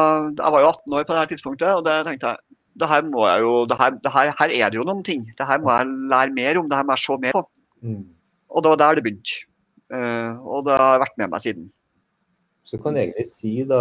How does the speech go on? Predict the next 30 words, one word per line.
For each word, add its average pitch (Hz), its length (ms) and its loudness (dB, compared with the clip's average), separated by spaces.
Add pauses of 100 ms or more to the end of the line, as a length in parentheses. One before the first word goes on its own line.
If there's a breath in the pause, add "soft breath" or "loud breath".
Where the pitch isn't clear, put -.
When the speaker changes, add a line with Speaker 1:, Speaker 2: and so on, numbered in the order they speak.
Speaker 2:
Roald, 104 320 4
at, 104 240 2
eh, 107 400 6
du 113 80 -4
kan 120 160 0
takke 120 320 -2
din 104 320 -4
mor 117 220 6
og 113 80 2
vi 110 120 4
andre 101 380 6
da, 131 140 8
som 127 260 2
har 117 240 6
nyter 113 400 2
godt 127 240 2
av 127 80 6
din 117 160 4
forskning, 117 320 0
kan 135 160 2
takke 131 300 0
din 113 100 2
mor 117 220 4
som 131 120 0
ikke 120 220 -2
ville 113 220 6
ha 104 180 4
deg 110 300 4
drassende 110 420 4
hjemme 98 340 4